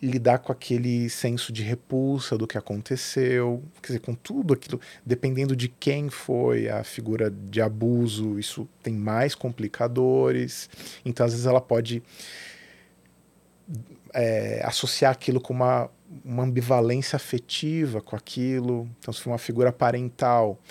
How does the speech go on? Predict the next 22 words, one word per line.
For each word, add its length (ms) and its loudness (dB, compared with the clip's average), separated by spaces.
então 220 -4
ela 100 0
tem 200 -4
uma 400 0
ambivalência 840 2
meio 200 0
dolorosa 840 4
entre 540 -2
a 80 0
pessoa 340 -2
que 100 -10
eu 140 -2
confio, 920 -4
que 140 -2
eu 240 4
amo, 480 6
que 100 -12
me 120 -2
protege, 920 2
que 120 -12
me 120 -4
ensina, 840 0